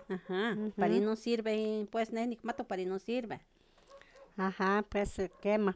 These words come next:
Speaker 2: porque tla amo kinnamiki ne kinwika kokoneh kinpahtitiweh, tos oksipino tiktlanis.
Speaker 1: Ajá, porque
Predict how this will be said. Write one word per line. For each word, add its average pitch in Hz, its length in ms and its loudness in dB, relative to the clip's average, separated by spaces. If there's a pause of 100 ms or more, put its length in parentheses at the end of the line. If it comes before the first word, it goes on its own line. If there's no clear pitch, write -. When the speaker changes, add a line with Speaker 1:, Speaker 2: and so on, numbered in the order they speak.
Speaker 2:
porque - 420 -12 (560)
tla 202 140 6
amo 214 140 6
kinnamiki 220 680 6
ne 220 360 6 (220)
kinwika 214 560 4
kokoneh 220 480 2
kinpahtitiweh, 220 920 0
tos - 260 -2 (520)
oksipino 226 480 6
tiktlanis. 220 840 4 (220)
Speaker 1:
Ajá, 190 380 2
porque 175 520 -4